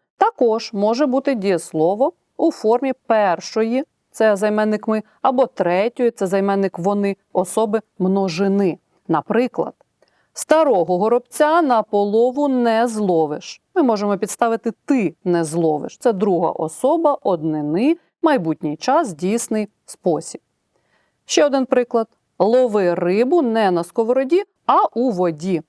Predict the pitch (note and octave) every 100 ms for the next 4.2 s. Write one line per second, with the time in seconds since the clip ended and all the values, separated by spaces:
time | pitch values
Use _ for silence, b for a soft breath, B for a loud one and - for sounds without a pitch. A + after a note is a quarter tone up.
0 | _ _ - A3+ - A3 G3+ E3+ F3 E3+
1 | F#3+ F3+ E3+ F3 F3+ - E4 G#4+ - -
2 | C#4 G#3 F3+ D#3+ D#3 D3+ _ _ - F#4+
3 | E4 F3 G#3 D4 A#3 - F3 - G3+ A3
4 | G3